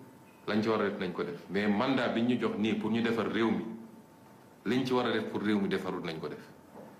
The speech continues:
Bu ñu yeggee ci cappaandaw, Sénégalais bu ne dina xool est-ce que résultat ñëw na wala ñëwul. Mu,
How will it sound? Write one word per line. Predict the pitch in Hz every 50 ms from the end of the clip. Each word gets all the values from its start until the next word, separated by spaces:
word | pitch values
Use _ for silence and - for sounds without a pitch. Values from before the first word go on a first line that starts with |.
| - - - - - - - -
Bu | - 120
ñu | 135 151 143
yeggee | 147 143 127 123 127 123 -
ci | -
cappaandaw, | - 127 - 131 120 113 110 107 95 90 -
Sénégalais | - - 127 113 110 107 107 104 98
bu | 92 104
ne | 104 104
dina | 98 101 101 104
xool | 104 - - 98 92 92 - - 98 - - -
est-ce | - 117 -
que | - - 107
résultat | 98 107 107 113 107 95 - 107 101 95
ñëw | 92 95 101 101
na | 104 110
wala | 98 95 90 90
ñëwul. | 85 87 95 92 92 - - - - - - - - - - - - - - - - - - - - - - - - -
Mu, | - 98